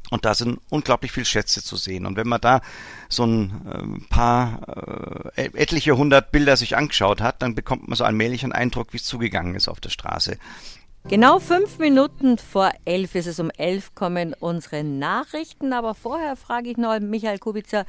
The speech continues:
Speaker 2: wie hat man denn die Uhrzeit? Ich schaue es mir jetzt auf meinem Display an und im Studio hängt noch eine Uhr. Also ich kann überall die Uhrzeit ablesen. Aber wie hat man denn früher gewusst in München, wo man doch zu seinem Arbeitsplatz musste oder verabredet war,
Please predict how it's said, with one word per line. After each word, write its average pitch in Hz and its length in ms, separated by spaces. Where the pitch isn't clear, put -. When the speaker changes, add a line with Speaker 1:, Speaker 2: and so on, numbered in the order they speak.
Speaker 2:
wie 208 220
hat 202 160
man 185 100
denn 170 200
die 160 120
Uhrzeit? 180 600
Ich - 220
schaue 147 220
es 147 100
mir 160 80
jetzt 151 300
auf - 180
meinem 143 480
Display 240 580
an 190 460
und 151 160
im 156 100
Studio 214 460
hängt 196 320
noch 175 220
eine 175 400
Uhr. 185 320
Also 165 160
ich 175 140
kann 196 160
überall 220 400
die 165 100
Uhrzeit 180 380
ablesen. 180 480
Aber 202 220
wie 220 80
hat 202 60
man 196 120
denn 165 140
früher 339 340
gewusst 202 300
in 190 140
München, 170 500
wo 147 80
man 147 140
doch 160 140
zu - 140
seinem 151 220
Arbeitsplatz 214 760
musste 165 360
oder - 300
verabredet 165 720
war, 147 180